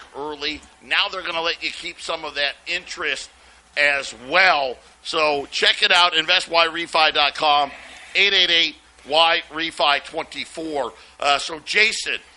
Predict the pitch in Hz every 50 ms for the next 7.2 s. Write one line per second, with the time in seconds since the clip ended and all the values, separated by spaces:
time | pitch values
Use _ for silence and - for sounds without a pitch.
0 | - _ _ - 170 170 - - - - - 208 240 262 262 233 202 151 - -
1 | 151 175 170 - - - - 156 135 120 120 101 90 - - 135 151 175 - -
2 | - 170 165 156 156 151 143 139 135 143 135 143 143 156 151 - 156 160 156 147
3 | 151 143 - - 165 180 190 190 - - - 185 180 175 - - - 160 156 160
4 | 160 165 151 143 143 139 - 143 135 131 - 139 131 - - 151 156 160 170 170
5 | 160 - - 139 139 143 139 127 123 - - 123 117 117 - - - - - -
6 | - _ - 127 135 135 131 131 131 139 135 - - - 202 220 233 196 254 294
7 | 285 240 202